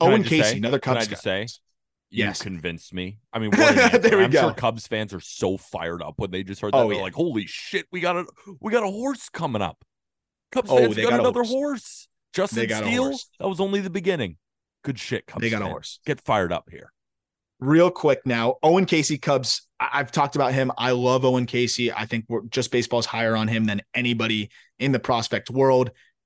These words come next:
Speaker 2: He's just turned twenty-one years old in Double A tact, tact ball league. Strikeout rate's high, and I think that's why people are kinda concerned. It's a thirty percent K rate, but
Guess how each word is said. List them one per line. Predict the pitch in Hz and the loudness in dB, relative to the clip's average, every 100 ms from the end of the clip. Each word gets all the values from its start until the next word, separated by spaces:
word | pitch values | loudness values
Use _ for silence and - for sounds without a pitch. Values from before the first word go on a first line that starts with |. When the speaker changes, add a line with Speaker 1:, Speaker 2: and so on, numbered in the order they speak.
| - | -4
Speaker 2:
He's | 131 123 - - | -2 -2 -6 -6
just | - 185 180 - | 2 4 4 2
turned | 160 151 | 0 2
twenty-one | 151 143 139 135 | 2 2 2 2
years | 127 113 | 2 4
old | 123 120 | 4 4
in | 117 117 | 2 -4
Double | 110 131 127 123 | 0 0 2 2
A | 117 | 2
tact, | 117 - 123 113 - - _ _ _ | 0 -2 -2 -4 -6 -8 _ _ _
tact | - 113 - | -6 -6 -2
ball | 127 117 | 2 4
league. | 107 107 98 98 _ - _ - | 4 0 -4 -10 _ -20 _ -2
Strikeout | 170 170 185 | 2 4 4
rate's | 180 170 | 4 2
high, | - 123 92 - _ _ _ | 2 -2 -2 -8 _ _ _
and | 131 | -2
I | 135 | 0
think | 143 | 2
that's | 143 - _ | 0 -2 _
why | 123 127 | 0 0
people | 123 127 123 | 2 0 2
are | 120 | 0
kinda | - 123 | 0 -2
concerned. | 117 110 - 123 117 | -2 -4 -2 -2 -2
It's | - | -6
a | |
thirty | - 123 | -2 -2
percent | 120 117 113 104 | 0 -2 -4 -2
K | 117 | -2
rate, | 110 101 - _ _ _ _ - | 0 -2 -4 _ _ _ _ -4
but | 139 | -2